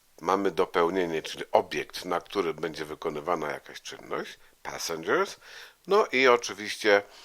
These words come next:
ten bezokolicznik, o którym przed chwileczką mówiliśmy, to wait. I teraz gdzie okolicznik miejsca? In the departure lounge, prawda? No i teraz tak,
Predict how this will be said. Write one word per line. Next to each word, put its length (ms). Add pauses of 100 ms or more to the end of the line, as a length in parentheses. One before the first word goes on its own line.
(180)
ten 220
bezokolicznik, 840
o 80
którym 320
przed 260
chwileczką 440 (280)
mówiliśmy, 520
to 200
wait. 320 (380)
I 80
teraz 300
gdzie 320
okolicznik 640
miejsca? 460 (420)
In 140
the 100
departure 580
lounge, 340 (340)
prawda? 380 (1000)
No 160
i 120
teraz 380
tak, 260